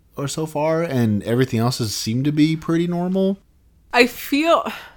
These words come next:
Speaker 2: everything seems pretty
Speaker 1: Oh.
Speaker 2: big, be pretty normal, but Memphis is bringing up things that she is almost, like, blaming him for now. So, for example, she tells her sister that Hamza isn't working,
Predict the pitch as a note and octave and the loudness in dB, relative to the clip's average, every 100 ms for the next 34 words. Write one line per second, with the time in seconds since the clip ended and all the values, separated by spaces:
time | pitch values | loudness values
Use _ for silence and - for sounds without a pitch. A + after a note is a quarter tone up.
0 | - - C#4+ F4 D#4+ - C#4+ - C#4+ B3+ | -10 2 4 4 4 2 0 2 4 6
1 | B3 F#3+ - A3 A3 F#3+ A#3 G#3+ F#3+ F#3 | 4 2 -6 -4 -4 -2 0 2 2 4
2 | F3+ D#3+ E3+ E3 - - F#3 F#3+ A3+ C#4 | 4 6 6 6 2 -4 -2 -2 0 -2
3 | - C4 G3 F3+ F#3 G3 F3+ E3 - F3 | 0 -2 0 2 2 2 2 0 -2 0
4 | E3+ D#3 D#3 - - - F3+ E3+ E3 D#3+ | 0 0 -2 -4 -6 -6 -6 -4 -2 -2
5 | E3+ E3+ _ - - F#3 F#3+ G3+ G3+ F#3+ | -2 -8 _ -20 -6 0 2 2 2 0
6 | D#3+ D#3 D3+ E3+ F3+ F#3+ F3 F#3 F3 D#3+ | 2 2 2 0 -2 -4 -4 -2 -2 0
7 | C#3+ F3+ G#3+ A3 A3 A3+ F#3 C#3+ G#2+ D#2+ | 2 2 2 2 2 2 2 0 -2 -10
8 | - - - - - A#3+ G#3+ B3 A#3+ C#4 | -10 -20 -20 -20 -6 -4 2 2 2 -2
9 | - G#3 - G3+ F#3+ F#3+ G3+ - _ - | 0 -4 -2 2 2 2 -2 -10 _ -4
10 | G3 E3+ F#3 F#3 F3 F#3 D3+ E3 A#2 C3 | 0 2 2 0 2 2 2 0 -2 -2
11 | - D2+ F3 | -4 -12 -12